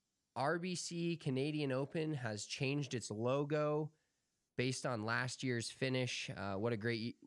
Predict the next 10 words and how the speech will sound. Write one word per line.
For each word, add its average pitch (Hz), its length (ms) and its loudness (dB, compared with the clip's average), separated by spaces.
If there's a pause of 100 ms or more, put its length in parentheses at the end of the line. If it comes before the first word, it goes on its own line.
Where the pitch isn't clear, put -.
(160)
tournament 143 360 2
it 120 80 0
was 131 300 0
for - 340 -4
us, 135 440 -2
for 101 280 -2
Canada, 131 680 0
for 104 340 -4
Oh 117 180 -2
Canada. 127 800 -2